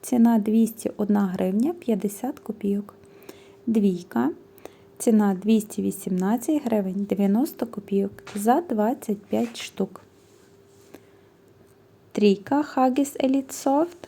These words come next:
сорок штук, ціна триста дев'яносто дев'ять дев'яносто. І четвірка — тридцять три штуки. Корм для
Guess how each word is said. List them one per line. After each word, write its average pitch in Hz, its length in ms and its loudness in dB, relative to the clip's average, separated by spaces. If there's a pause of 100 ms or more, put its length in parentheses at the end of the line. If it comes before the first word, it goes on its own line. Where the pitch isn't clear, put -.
(420)
сорок 101 500 4
штук, - 380 -2 (400)
ціна 233 500 2
триста 254 480 0
дев'яносто 202 800 0
дев'ять 208 580 -2 (160)
дев'яносто. 202 760 -2 (420)
І 214 100 2
четвірка — 220 640 -2 (260)
тридцять 269 480 -2
три 247 200 0
штуки. 202 560 -8 (2500)
Корм 403 540 6
для 226 380 6